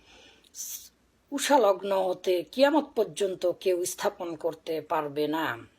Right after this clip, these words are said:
সাল্লাল্লাহু আলাইহি ওয়াসাল্লাম। সম্মানিত ভাই, আজকের বিষয় হচ্ছে তথাকথিত ভুলে ভরা,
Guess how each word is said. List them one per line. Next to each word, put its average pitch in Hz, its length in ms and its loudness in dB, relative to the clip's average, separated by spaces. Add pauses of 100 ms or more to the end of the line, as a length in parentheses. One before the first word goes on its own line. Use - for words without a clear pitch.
(580)
সাল্লাল্লাহু 160 720 0
আলাইহি 175 300 2
ওয়াসাল্লাম। 156 600 -4 (300)
সম্মানিত 240 600 2
ভাই, 165 420 2
আজকের 196 500 -2
বিষয় 214 360 0
হচ্ছে 190 640 -4 (1800)
তথাকথিত 226 840 4 (480)
ভুলে 233 360 6
ভরা, 185 460 4